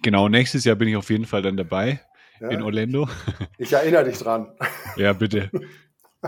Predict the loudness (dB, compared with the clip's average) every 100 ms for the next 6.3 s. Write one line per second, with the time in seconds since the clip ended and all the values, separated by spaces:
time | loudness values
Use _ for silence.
0 | -14 _ _ _ -20 -20 _ _ _ _
1 | _ _ _ -2 0 2 -2 -4 -6 -6
2 | -4 -2 -2 -4 -10 -10 -8 -8 -8 -12
3 | -10 -8 -8 -12 -18 -12 -8 -6 -8 -14
4 | -8 -8 -6 -8 -8 -8 -10 -10 -8 -8
5 | -6 -8 -8 -10 -14 -18 -18 -16 -14 -12
6 | -10 -10 -12